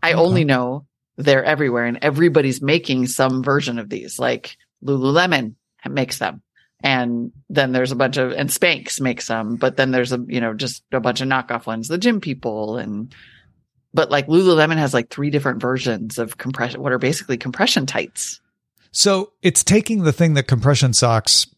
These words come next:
Speaker 2: particularly were made for, improving your
Speaker 1: Mm-hmm.
Speaker 2: circulation, especially on an airplane, you know, and then it's saying, "Well, isn't it good to improve your <laughs> circulation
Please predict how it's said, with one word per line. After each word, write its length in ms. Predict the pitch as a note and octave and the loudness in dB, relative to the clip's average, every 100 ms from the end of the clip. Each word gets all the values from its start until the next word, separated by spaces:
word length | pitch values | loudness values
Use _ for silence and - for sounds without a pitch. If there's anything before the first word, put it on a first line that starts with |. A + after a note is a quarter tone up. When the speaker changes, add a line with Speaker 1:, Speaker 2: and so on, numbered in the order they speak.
| - | -2
Speaker 2:
particularly 640 | - A2 C3 A#2 A2 G#2+ A2+ | 0 2 2 4 2 4 2
were 100 | A2 | 2
made 220 | G#2+ F#2 | 0 0
for, 220 | - G2 | -2 0
improving 360 | A#2 C3 C3 C#3+ | 2 4 4 4
your 100 | C3+ | 6
Speaker 1:
Mm-hmm. 140 | - | 4
Speaker 2:
circulation, 680 | C3 C3 G2+ F#2 G2+ B2+ A2+ | 4 4 2 0 -2 -4 -2
especially 380 | A2 A#2+ G#2 B2 | 0 2 2 2
on 140 | A#2 | 4
an 80 | B2 | 4
airplane, 600 | A#2 A2+ A#2 G#2+ B2 B2 G#2 | 4 2 2 2 0 -2 0
you 120 | A2 | 0
know, 260 | G2+ A2+ - - - _ - | 2 0 -4 -16 -20 _ 2
and 220 | C#3 C3+ | 2 4
then 340 | C#3 C3+ C3+ - _ _ _ - | 4 4 0 -6 _ _ _ -2
it's 200 | C#3+ - | 0 2
saying, 380 | D3 C3 A#2+ | 4 4 2
"Well, 460 | A2+ C3+ B2+ A#2 - _ _ _ _ _ _ _ _ _ | 2 4 6 4 -2 _ _ _ _ _ _ _ _ _
isn't 200 | C3 A#2+ | 2 4
it 80 | A#2+ | 4
good 160 | A#2+ B2 | 2 2
to 60 | B2 | 0
improve 340 | A#2+ A#2+ B2+ | 0 0 4
your 80 | C#3 | 4
<laughs> 180 | - - | 4 2
circulation 680 | D3 C3+ B2+ B2+ C#3+ A2+ | 2 4 4 4 0 -2